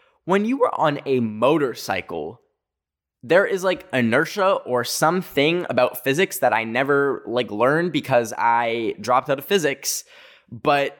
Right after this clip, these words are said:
it is almost impossible to turn or steer when you were going frickin' fast.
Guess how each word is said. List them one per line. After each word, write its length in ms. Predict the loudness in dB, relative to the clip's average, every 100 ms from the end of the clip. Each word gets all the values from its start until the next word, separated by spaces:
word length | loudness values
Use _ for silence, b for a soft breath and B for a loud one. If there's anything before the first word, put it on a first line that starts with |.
| _
it 140 | -2
is 160 | 0 0
almost 420 | 0 0 -2 -6
impossible 960 | -8 -8 0 2 2 0 0 -2 -4 _
to 180 | 0 0
turn 480 | 0 0 2 2 -2
or 220 | 0 0
steer 500 | 0 -4 -2 2 2
when 200 | 2 0
you 100 | 0
were 80 | 0
going 260 | 0 0 -2
frickin' 400 | -2 -2 -2 0
fast. 640 | 0 0 -6 -14 -14 -18